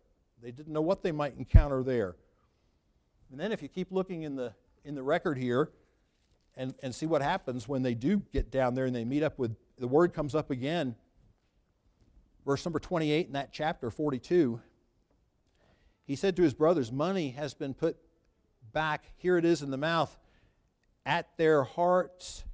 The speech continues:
at this their hearts failed them, and they turned trembling to one another, saying, "What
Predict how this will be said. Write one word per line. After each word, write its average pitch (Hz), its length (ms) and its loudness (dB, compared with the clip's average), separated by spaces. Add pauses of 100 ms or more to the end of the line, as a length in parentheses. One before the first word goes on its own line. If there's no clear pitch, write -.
(400)
at 185 220 -2 (100)
this 175 260 -2
their 123 260 0
hearts - 440 -4
failed 165 440 -2
them, 170 260 0
and 127 220 -6
they 117 160 -4 (160)
turned 185 600 -2 (600)
trembling 185 640 0
to 160 180 -2
one 160 200 -2
another, 156 420 -2
saying, 131 500 -6
"What 160 180 -6